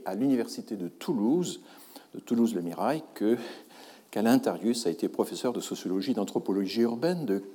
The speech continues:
mille neuf cent quatre-vingt-treize à deux mille six. Alors, à quelque chose malheur est bon, je vais profiter de ces correctifs pour vous parler du travail d'Alain Tarius sur les migrations.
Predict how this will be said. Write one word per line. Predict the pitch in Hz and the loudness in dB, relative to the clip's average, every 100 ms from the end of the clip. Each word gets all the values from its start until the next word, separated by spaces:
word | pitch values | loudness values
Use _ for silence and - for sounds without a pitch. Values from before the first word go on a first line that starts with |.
| - | -4
mille | 123 | 2
neuf | 139 | 2
cent | - 123 | 2 -4
quatre-vingt-treize | 98 - 90 90 - 156 165 165 - - - - - - - - | -4 -4 -4 -4 -4 -2 0 -2 -6 -12 -18 -18 -20 -20 -12 -2
à | |
deux | 113 139 | 6 10
mille | 120 | 10
six. | - - - - - - - - _ _ - - - | 8 0 -4 -8 -10 -20 -20 -20 _ _ -4 -2 6
Alors, | 143 113 - | 6 6 -2
à | |
quelque | 104 117 | -4 -2
chose | 131 139 117 | -2 0 0
malheur | 110 95 | 0 2
est | 98 | 4
bon, | 127 185 - - - | 4 4 0 -16 -16
je | - 120 | 0 8
vais | 117 | 8
profiter | 117 175 175 - 160 147 120 - - - | 10 8 8 6 12 12 10 4 -8 -2
de | 120 | -2
ces | 101 - | 2 4
correctifs | - 160 123 - - 160 - - - - - - - - | 10 10 10 6 2 2 2 -6 -12 -18 -18 -20 -14 -2
pour | 113 | 4
vous | 123 | 6
parler | 117 139 139 | 8 8 8
du | 127 104 | 6 4
travail | - 113 113 101 98 | 2 6 8 6 6
d'Alain | 117 120 | 4 4
Tarius | 117 110 104 107 104 - - | 4 4 6 6 6 4 -2
sur | - - 156 | -2 4 6
les | 117 | 6
migrations. | 107 82 85 - 120 | 6 4 0 0 0